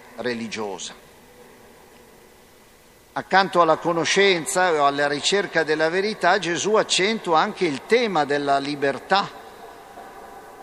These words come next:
"Conoscerete la verità", dice Gesù, "e la verità vi farà liberi."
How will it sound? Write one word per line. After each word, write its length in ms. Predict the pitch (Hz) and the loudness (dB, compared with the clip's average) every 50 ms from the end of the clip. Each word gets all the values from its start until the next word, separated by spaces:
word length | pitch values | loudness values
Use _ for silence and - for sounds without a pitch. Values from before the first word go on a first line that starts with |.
| - - - - - - - - - - - - - - - - - - - | -20 -20 -20 -20 -20 -20 -20 -20 -20 -20 -20 -20 -20 -20 -20 -20 -20 -10 -4
"Conoscerete 720 | - 139 143 147 131 - - 151 139 156 190 185 - - 151 | -2 -2 0 0 -2 -2 -2 -2 0 0 0 0 0 -2 -2
la 140 | 139 135 127 | 0 0 0
verità", 600 | 123 139 139 135 127 - - 156 170 175 165 143 | 0 0 -2 -2 -4 -4 -2 0 2 2 2 0
dice 380 | 120 123 123 117 - 139 127 | -2 -4 -8 -6 -6 -4 -4
Gesù, 480 | 113 107 120 131 120 139 175 208 226 202 | -6 -6 -6 -6 -6 -4 -2 0 2 2
"e 60 | 170 | 2
la 120 | 143 135 123 | 2 0 0
verità 480 | 127 139 135 135 127 - - 180 196 | -2 -2 -4 -4 -4 -2 0 0 0
vi 140 | 170 151 139 | 0 -4 -8
farà 300 | - - 135 131 131 127 | -4 -2 -2 0 0 0
liberi." 520 | 131 165 196 185 156 117 117 107 95 90 | -2 -4 -6 -8 -6 -6 -6 -6 -6 -8